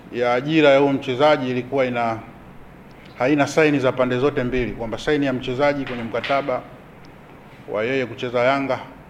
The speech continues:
haikuwepo kwenye hiyo document. Kwa hiyo hivi, hizi, huo ni baadhi ya upungufu ambao fifa wameuelezea kwamba kwa maana hiyo huyo mchezaji kwanza yuko nje ya dirisha na hataweza,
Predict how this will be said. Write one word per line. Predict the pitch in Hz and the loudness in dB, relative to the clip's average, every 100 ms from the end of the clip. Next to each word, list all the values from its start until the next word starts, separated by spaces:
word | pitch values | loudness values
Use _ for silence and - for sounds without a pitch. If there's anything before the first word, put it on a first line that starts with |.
| - - | -20 -10
haikuwepo | 101 98 - 123 123 | -8 -6 -2 -2 -2
kwenye | 120 101 | -8 -8
hiyo | 101 | -8
document. | 101 101 92 87 - - - - - - - - - - - - - - - - - - | -8 -8 -12 -14 -18 -20 -20 -20 -20 -20 -20 -20 -20 -20 -20 -20 -20 -20 -20 -20 -20 -2
Kwa | 117 | 0
hiyo | 127 | 2
hivi, | 127 - 143 160 156 | 0 -2 -2 -2 -2
hizi, | 175 175 143 | 0 -2 -2
huo | 151 185 180 | 0 6 8
ni | 160 | 8
baadhi | 143 156 170 156 | 8 8 8 6
ya | |
upungufu | 147 127 135 147 147 143 | 4 2 0 0 2 2
ambao | 139 139 | 4 2
fifa | 135 135 147 | 0 -2 0
wameuelezea | 120 117 117 113 113 139 | 2 0 0 0 2 0
kwamba | 131 135 131 127 120 - - - - | 2 0 0 0 -2 -10 -20 -16 -8
kwa | 107 | -4
maana | 110 113 | -2 0
hiyo | 120 135 131 127 - - - - - - - - | 0 0 -2 -4 -10 -16 -18 -16 -16 -18 -16 -12
huyo | 113 113 | -10 -8
mchezaji | 117 117 123 | -4 0 0
kwanza | 117 131 120 | 0 0 2
yuko | 123 123 120 | 0 0 -2
nje | 127 120 | 0 2
ya | 113 | 0
dirisha | 113 139 160 165 - - - - - - - - | 0 0 0 -2 -4 -6 -20 -20 -20 -20 -18 -10
na | - | -6
hataweza, | 107 127 127 120 131 127 120 127 | -2 0 2 2 4 4 2 -2